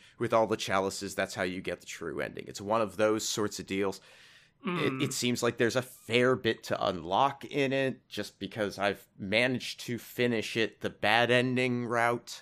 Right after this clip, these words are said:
Speaker 1: Um, and, and it, it, like I say, it's challenging, but it's not super hard if you have played a bunch of these types of games. Like, I think I finished it on my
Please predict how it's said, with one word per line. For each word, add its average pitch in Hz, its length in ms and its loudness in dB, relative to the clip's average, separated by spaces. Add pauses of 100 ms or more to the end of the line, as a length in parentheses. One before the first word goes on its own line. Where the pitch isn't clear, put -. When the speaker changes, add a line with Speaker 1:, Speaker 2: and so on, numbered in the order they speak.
Speaker 1:
Um, 85 540 -4 (1000)
and, 143 320 2
and 196 280 2
it, - 120 -10 (200)
it, - 200 -6
like 220 160 8
I - 20 6
say, 233 200 6
it's - 280 4
challenging, 196 560 4
but 160 120 4
it's 170 160 -4
not 185 380 2 (760)
super 170 760 4
hard 143 400 8
if - 200 -8
you 120 540 0
have 117 280 -2
played 120 560 0 (100)
a 120 120 -4 (240)
bunch 123 320 4
of 101 160 -4
these 113 260 -4
types - 380 -2
of 92 160 -8
games. 131 500 -4
Like, 101 340 -4
I - 140 0
think 160 240 -4
I 120 80 6
finished 156 460 -2
it 110 100 0
on 110 120 2
my 104 180 2